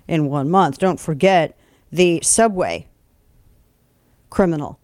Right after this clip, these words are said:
who was arrested in New Jersey over two decades ago. He threatened his old, oh,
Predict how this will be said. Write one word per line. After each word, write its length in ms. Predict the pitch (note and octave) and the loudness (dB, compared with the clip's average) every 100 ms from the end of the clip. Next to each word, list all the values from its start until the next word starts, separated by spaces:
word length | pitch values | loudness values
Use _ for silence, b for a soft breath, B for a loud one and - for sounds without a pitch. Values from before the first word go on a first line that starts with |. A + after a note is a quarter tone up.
| _ _ _ _ | _ _ _ _
who 100 | - | 2
was 180 | G3+ E3+ | 2 4
arrested 400 | F3 F3+ - F3+ | 4 2 2 -2
in 100 | E3 | 0
New 140 | D3+ C#3 | -2 0
Jersey 540 | F#3+ A3 E3 D2+ - _ _ _ _ _ _ _ _ _ _ _ - | 2 2 0 -8 -16 _ _ _ _ _ _ _ _ _ _ _ -2
over 280 | F3 E3+ D#3 | 0 0 0
two 240 | - G3 | 0 2
decades 300 | G3+ G3 F3 | 2 0 -2
ago. 100 | E3 | -2
He 60 | D#3+ | 0
threatened 260 | G3 E3+ | 0 0
his 100 | E3 | 0
old, 240 | E3+ D3+ C3+ - | 0 -2 -6 -8
oh, 240 | F3 D#3+ | -4 -4